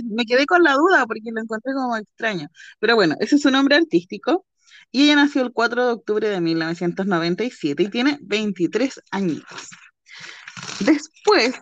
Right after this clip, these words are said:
la quinta integrante del grupo es Hwan Eun-bi, que su nombre artístico es Chin Bi,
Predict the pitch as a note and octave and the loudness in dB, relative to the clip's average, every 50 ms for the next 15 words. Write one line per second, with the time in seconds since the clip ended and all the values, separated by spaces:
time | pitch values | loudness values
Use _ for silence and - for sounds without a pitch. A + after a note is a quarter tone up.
0 | _ _ - - - F#3 F#3+ F#3 F3+ F3+ - A#3+ B3 B3 B3 B3+ B3 B3 C#4 C#4+ | _ _ -12 -4 -2 0 0 0 -2 -4 -4 -2 -2 0 0 0 0 -2 0 0
1 | D4 C#4+ C#4+ G#3 E3+ D#3 E3 F3+ G3 A3 A3 B3 B3 A#3 G3+ F3 - - F3 - | 2 2 2 2 0 0 -2 -4 -2 -2 -4 -4 -4 -6 -6 -6 -6 -6 -6 -6
2 | G3+ C4 C#4+ - _ _ - G3+ G#3+ A3 A3+ B3+ C4+ - - - - - - - | -6 -6 -6 -6 _ _ -2 0 2 2 2 0 -2 -4 -8 -14 -16 -14 -14 -16
3 | - - - C#4 D4 D#4 E4 E4+ E4+ D4 F#3+ F3 G3+ B3+ F4 - _ _ _ _ | -6 -2 2 2 4 4 6 6 6 4 4 0 -2 -4 -6 -10 _ _ _ _
4 | _ _ _ _ _ _ - - A3 G#3+ G#3 G#3 G#3+ G#3+ G#3+ G3+ - G#3 F#3 F3+ | _ _ _ _ _ _ -4 0 2 4 4 4 4 2 0 -2 -4 -4 -2 -2
5 | F#3 F#3 F#3+ G3 G3 - F3 F3 F3 F3 - - A3+ - - G3 E3+ - F#3+ F#3+ | -2 -2 -2 -2 -2 -2 -2 -2 -2 -2 -6 -10 -12 -10 -10 -10 -6 -4 -2 -4
6 | G3+ - _ _ _ _ _ - - G3 F#3 F#3 F#3 G3+ C4 A4 - _ | -4 -6 _ _ _ _ _ -6 -2 0 0 0 0 0 0 -2 -2 _